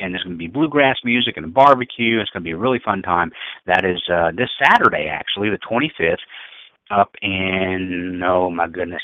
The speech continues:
let me think. I know it's in Maryland. Let me look at the actual town if you're close by. I know that, uh, Doctor McCrae, uh, is gonna be driving about three hours to attend. So, uh, hey, you can too. That is gonna be in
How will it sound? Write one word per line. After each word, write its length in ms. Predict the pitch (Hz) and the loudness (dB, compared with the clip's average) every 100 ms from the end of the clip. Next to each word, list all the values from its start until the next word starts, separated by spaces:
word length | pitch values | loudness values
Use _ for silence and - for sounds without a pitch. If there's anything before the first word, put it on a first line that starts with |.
| - | -12
let 100 | 90 | -14
me 100 | - | -16
think. 180 | 82 85 | -18 -10
I 60 | 87 | -6
know 160 | 90 | -6
it's 160 | 95 - | -8 -8
in 100 | 98 | -4
Maryland. 500 | 95 95 98 92 95 | -2 -2 -4 -8 -8
Let 100 | 90 | -10
me 80 | 92 | -10
look 180 | 95 | -10
at 100 | 90 - | -10 -14
the 100 | 85 | -12
actual 400 | 90 - 85 95 - | -10 -10 -12 -16 -8
town 280 | 92 90 90 | -6 -6 -8
if 60 | - | -12
you're 60 | 90 | -10
close 260 | 95 90 - | -8 -6 -2
by. 300 | 95 95 90 - - - - | 0 2 2 0 -12 -16 -6
I 100 | 92 | -2
know 160 | 95 95 90 | 4 4 4
that, 220 | 92 87 | 2 4
uh, 100 | 87 | 2
Doctor 300 | 90 95 - | 2 0 0
McCrae, 600 | 90 - 139 190 76 78 _ - _ - | -8 2 4 4 0 -6 _ -20 _ -4
uh, 160 | 101 | -2
is 80 | 95 | -2
gonna 160 | 104 110 | -4 -4
be 80 | 110 | 0
driving 280 | 113 131 | 4 4
about 220 | 143 151 - | 2 -2 -2
three 200 | 175 165 | 0 2
hours 320 | 175 - 208 - | 2 2 -2 -2
to 140 | 92 | -4
attend. 400 | 90 90 82 80 - | -4 -4 -6 -6 -8
So, 300 | 90 87 87 | -4 -4 -2
uh, 220 | 87 87 - | 0 0 -2
hey, 100 | - | -10
you 220 | 196 98 - | -10 -10 -10
can 320 | 151 143 127 - | -6 -6 -6 -4
too. 300 | 127 98 - _ - - - - _ - | -2 -2 -4 _ -20 -20 -20 -20 _ -4
That 180 | 123 208 | -2 -2
is 140 | 190 | -4
gonna 240 | 107 101 90 - | -4 -4 -4 -4
be 380 | 98 101 113 98 | -2 0 -2 -4
in 500 | 90 87 98 127 | -4 -2 -2 -2